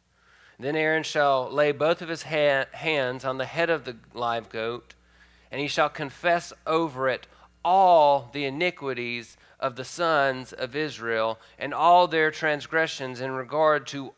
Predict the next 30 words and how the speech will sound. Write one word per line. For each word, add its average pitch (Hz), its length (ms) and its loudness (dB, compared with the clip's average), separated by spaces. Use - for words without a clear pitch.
all 143 800 4
their 123 600 -2
sins." 160 760 -10
That's 160 220 -4
a 120 60 -4
lot 143 340 2
of 127 140 -2
all. 120 400 -2
He 135 120 -8
would 131 180 -10
confess 156 580 -2
and 131 160 -6
place 165 480 -2
on 156 200 0
the 139 80 -8
scapegoat, 139 520 -2
on 131 120 -2
the 127 80 -6
head 165 240 -2
of 143 100 -10
the 135 60 -14
scapegoat, 139 640 -4
all 170 240 2
of 151 100 -2
these 156 200 -6
sins. 147 400 -2
And 131 100 -6
then 131 80 -4
it - 100 -12
continues, 139 560 -8